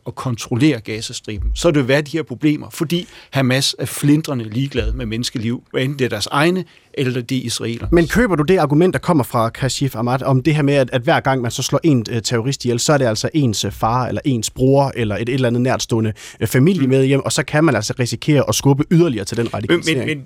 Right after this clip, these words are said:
Speaker 1: men det er jo fuldstændig evident, at det skubber til radikaliseringen, det her. Både i Mellemøsten, men sådan set også herhjemme jo. Øh, og det er jo det, der er det ulykkelige ved den her situation, og det er jo den si-, det er jo det, Hamas, de udnytter ved, øh, at føre krig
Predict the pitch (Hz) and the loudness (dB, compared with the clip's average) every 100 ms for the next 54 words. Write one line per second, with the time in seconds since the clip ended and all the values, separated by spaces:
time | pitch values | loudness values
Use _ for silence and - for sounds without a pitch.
0 | - 143 165 170 - 160 - 147 123 110 | -18 -6 -2 -2 -2 -8 -2 -2 0 -6
1 | 117 139 - - - 139 123 - 127 147 | 0 0 -2 -12 -6 -4 -2 -2 0 2
2 | 147 147 - 85 104 117 101 98 139 104 | 2 2 -2 -6 -8 -8 -8 -4 -4 -6
3 | 87 101 104 107 - 143 156 196 165 143 | -8 -8 -6 -6 0 4 6 4 0 -4
4 | 117 123 135 98 - - 113 113 127 123 | -2 -2 -4 -6 -10 -8 -8 -4 -4 0
5 | 147 113 120 139 104 104 120 101 - - | 0 0 -4 -4 -6 -6 -8 -12 -18 -16
6 | - - 147 139 143 139 123 156 165 120 | -14 0 2 2 0 0 2 4 4 2
7 | 117 139 151 120 104 110 120 135 135 - | 0 0 0 -4 -4 -4 -4 -4 -4 -4
8 | 107 104 151 139 - 135 - 135 123 156 | -4 -4 -2 -2 -2 -6 -2 -2 2 0
9 | 165 170 - 160 135 - 170 143 127 120 | 0 -6 -4 0 0 2 2 2 -4 -2
10 | 139 - - _ _ - 160 - 175 190 | -2 -2 -4 _ _ -2 -2 2 4 4
11 | 160 110 90 - - - - 143 156 151 | 2 0 -6 -14 -20 -20 -4 0 0 -4
12 | - 156 131 123 123 - - 139 110 - | -8 -2 0 0 -4 -6 -4 -2 -2 -8
13 | - 151 123 - 160 | -6 -2 0 0 -4